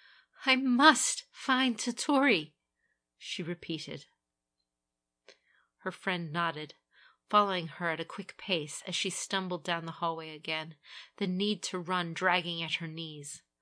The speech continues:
"I will escort you at once." Kaede bowed weakly,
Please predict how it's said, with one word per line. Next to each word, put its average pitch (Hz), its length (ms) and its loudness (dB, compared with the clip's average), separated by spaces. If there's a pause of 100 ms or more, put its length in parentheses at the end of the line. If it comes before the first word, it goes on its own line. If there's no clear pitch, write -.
(260)
"I 208 140 12
will 185 160 6
escort 175 520 4
you 147 120 -6
at - 180 -8
once." - 480 0 (960)
Kaede 185 500 -2
bowed 170 300 4
weakly, 160 560 -12